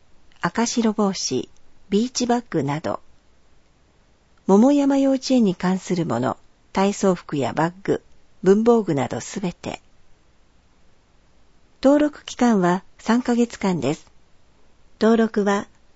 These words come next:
譲ります、譲ってくださいに分け、環境課へ電話、または直接お越しください。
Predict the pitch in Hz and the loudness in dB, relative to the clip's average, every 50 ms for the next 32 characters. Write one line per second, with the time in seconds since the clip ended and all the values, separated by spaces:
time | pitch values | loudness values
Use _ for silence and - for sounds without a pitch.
0 | _ _ - 180 185 185 196 214 208 208 208 196 190 190 190 - - - - - | _ _ 0 2 2 4 4 2 2 2 2 2 2 0 0 -4 -8 -20 -20 -20
1 | _ _ _ - - - _ _ 160 180 190 220 247 247 - - 240 - 247 - | _ _ _ -20 -20 -20 _ _ 2 2 2 2 0 -2 -2 -6 -6 -4 -2 -2
2 | 233 233 - - 240 226 226 - - _ _ _ _ - 175 175 170 170 180 - | -2 -2 -2 -2 -2 -2 0 -2 -4 _ _ _ _ 0 0 2 2 0 -2 -4
3 | - 143 104 95 - _ _ _ _ _ - - _ _ - - 214 220 247 254 | -6 -6 -6 -6 -8 _ _ _ _ _ -20 -20 _ _ -6 -2 0 2 2 2
4 | - 247 233 233 233 - 220 208 208 208 196 185 185 190 190 180 175 160 147 - | 2 0 0 0 0 -2 -2 0 0 0 0 2 2 2 2 2 2 2 0 0
5 | - _ _ _ _ - 175 180 - 220 214 190 170 - - 175 - - - 262 | -2 _ _ _ _ -2 -2 0 0 0 0 0 0 -2 -4 -8 -8 -6 -6 -6
6 | 254 - - - - - - - 165 - 180 175 - - - 175 180 175 180 - | -6 -6 -6 -6 -6 -6 -4 -6 -4 -2 -2 -2 -2 -4 -4 -4 -4 -6 -6 -4
7 | 185 170 165 | -6 -6 -6